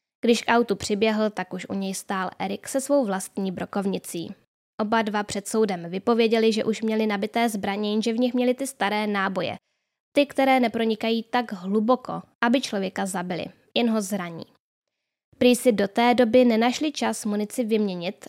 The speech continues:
a tak to udělali až v tu chvíli, co se setkali před domem u auta. Ty nové náboje měli totiž od doby, co je Lyle koupil, pořád schované v autě. Potom se rozběhli směrem domů,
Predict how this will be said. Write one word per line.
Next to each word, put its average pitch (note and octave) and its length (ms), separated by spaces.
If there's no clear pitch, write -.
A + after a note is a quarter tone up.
a A3 240
tak C4 200
to - 120
udělali B3+ 440
až C4 320
v - 120
tu C#4 200
chvíli, F3+ 640
co - 140
se G#3+ 140
setkali G#3 400
před - 220
domem F3+ 360
u - 60
auta. - 440
Ty G#3+ 120
nové G#3 360
náboje A#3+ 420
měli G3+ 200
totiž G3 400
od F#3+ 100
doby, F3+ 320
co - 160
je F3 120
Lyle E3+ 220
koupil, B3 440
pořád C#4 480
schované G3 420
v - 140
autě. F#3+ 340
Potom D#4+ 300
se E4 120
rozběhli C#4+ 420
směrem A3+ 440
domů, G#3 360